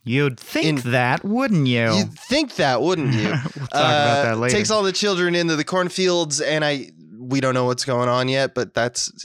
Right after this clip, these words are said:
Speaker 2: he, they're doing <laughs> something in the cornfields in Nebraska. But, uh, Joby's dad won't let him, like, hang out with those 'cause he just doesn't like 'em.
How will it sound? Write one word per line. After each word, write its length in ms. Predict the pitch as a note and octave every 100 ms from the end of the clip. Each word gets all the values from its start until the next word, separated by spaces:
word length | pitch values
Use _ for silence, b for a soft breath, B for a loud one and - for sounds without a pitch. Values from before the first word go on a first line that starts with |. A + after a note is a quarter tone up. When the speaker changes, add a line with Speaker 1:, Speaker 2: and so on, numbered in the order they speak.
| -
Speaker 2:
he, 100 | C3+
they're 240 | A2 C#3
doing 320 | C3 E3+ F#3 -
<laughs> 0 |
something 520 | - F3+ F#3 G3+ G3
in 120 | F#3+
the 80 | G3
cornfields 840 | G#3+ E3 C#3+ B2+ C3 B2 B2 A#2+
in 80 | B2+
Nebraska. 640 | C3+ C#3 B2+ B2 - A2 B B B C#3+ -
But, 240 | A#2 D#3 D#3
uh, 200 | D3 C#3
Joby's 480 | - F3+ F3 C#3
dad 500 | E3 D#3 D#3 D3 C#3 C3 b b b b -
won't 460 | B2 D#3+ D3 - - _ C3
let 320 | C#3 C#3+ C3
him, 460 | B2+ C3 B2+ B2
like, 220 | A#2+ A#2+ A2+
hang 240 | C#3+ C3
out 180 | C3 C3
with 160 | D3
those 420 | - D3 D3+ D3 -
'cause 200 | C3 A2+
he 100 | A2
just 320 | A#2 - -
doesn't 240 | B2 A2+
like 240 | A#2 B2 C3
'em. 200 | D#3